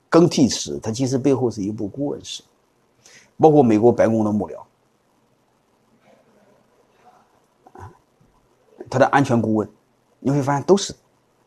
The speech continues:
都是他的私人关系。啊，所以我们的管理呢，要学会借力，啊，学会管理比自己还优秀的人，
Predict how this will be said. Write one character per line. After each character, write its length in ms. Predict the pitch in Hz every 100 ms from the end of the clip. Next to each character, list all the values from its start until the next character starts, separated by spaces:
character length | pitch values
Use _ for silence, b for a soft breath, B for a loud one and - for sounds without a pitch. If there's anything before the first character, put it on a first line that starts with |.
| _ _ _ _ _ -
都 140 | 190
是 100 | 202
他 100 | 110
的 60 | 95
私 200 | 90 104
人 120 | 78
关 160 | 73 -
系。 140 | - _ _ _ _ _ _ _ _ _ _ _ _ _
啊， 100 | - - _ _ _ _
所 160 | - 175
以 60 | 185
我 160 | 135
们 100 | 123
的 60 | 147
管 320 | 104 92 147
理 100 | 101
呢， 160 | 69 78
要 140 | 92
学 180 | - 107
会 160 | 135
借 220 | 117 165 127
力， 220 | 127 - _ _ _ _ _ _ _ _ _ -
啊， 100 | 113
学 200 | - 139
会 160 | 180
管 400 | 131 - 110 151
理 120 | 131
比 240 | 98 113 143
自 160 | 147
己 160 | 117 127
还 140 | 139
优 220 | 147 196 247
秀 180 | 220
的 100 | 107
人， 160 | 82